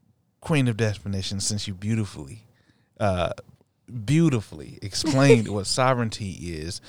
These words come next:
Speaker 1: um, I would like us just to go, you know, talk a little bit about, we, we talked about comebacks in the sense of, of, from the perspective of the person, but from the perspective of someone that have gone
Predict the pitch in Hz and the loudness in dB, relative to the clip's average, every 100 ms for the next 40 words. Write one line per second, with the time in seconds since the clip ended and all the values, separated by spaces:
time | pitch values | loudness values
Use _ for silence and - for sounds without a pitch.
0 | - - - - 123 123 120 - 139 165 | -20 -20 -20 -2 2 4 2 2 2 4
1 | 160 160 - 160 151 - - - 127 139 | 4 2 2 4 4 2 -2 -4 -4 -2
2 | 131 - 127 123 127 123 120 101 - _ | -2 -4 -2 2 4 4 2 -2 -10 _
3 | _ 147 147 123 113 110 - 156 151 143 | _ -6 0 0 0 -2 0 2 2 2
4 | 139 139 113 117 117 117 117 113 110 - | 2 2 0 -2 -4 -4 -2 0 -2 -6
5 | - _ _ _ _ 87 135 127 143 - | -18 _ _ _ _ _ -8 -4 -4 2
6 | 160 151 143 139 120 - 147 131 123 - | 4 4 4 4 4 0 0 4 2 2
7 | 127 110 127 113 - 104 101 98 98 - | -4 -2 -2 -2 -2 0 2 0 -6 -16
8 | _ _ _ _ 104 101 95 92 95 - | _ _ _ _ -4 -2 -2 -6 -10 -4
9 | 139 117 107 110 139 117 110 - 104 92 | -2 -2 -4 -2 0 0 -4 -8 -10 -10
10 | - - 117 - - - - _ _ _ | -6 0 0 -2 -8 -16 -20 _ _ _
11 | - 123 117 - - _ _ - 160 165 | -6 0 0 -2 -8 _ _ -6 0 0
12 | 151 127 123 - 151 156 147 120 - 123 | 0 -4 -4 2 2 2 -4 -4 -6 -2
13 | 117 110 107 101 - _ - 151 147 139 | 0 0 -2 -8 -18 _ -6 -2 0 0
14 | 123 120 101 - 123 117 110 | 0 -2 -4 -4 -2 -2 -4